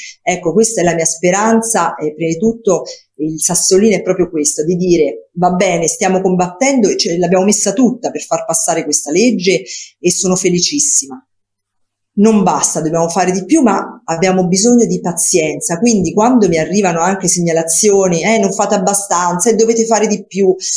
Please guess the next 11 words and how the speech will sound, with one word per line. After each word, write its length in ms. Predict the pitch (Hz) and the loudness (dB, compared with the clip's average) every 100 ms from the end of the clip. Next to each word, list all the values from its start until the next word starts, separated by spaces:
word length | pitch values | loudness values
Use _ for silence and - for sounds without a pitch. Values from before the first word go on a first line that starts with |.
| - | -8
per 200 | - 190 | -2 0
noi 120 | 196 208 | 2 0
che 80 | |
abbiamo 220 | 175 175 170 | 0 0 0
qualche 260 | 175 170 | -2 -2
anno 220 | 175 175 | -2 -2
più 140 | 170 170 | -4 -4
di 80 | 165 | -4
esperienza, 720 | - 180 180 180 180 175 147 | -2 0 0 0 0 -2 -2
no? 140 | 175 | -2
Magari, 400 | 175 165 180 175 | -2 0 0 0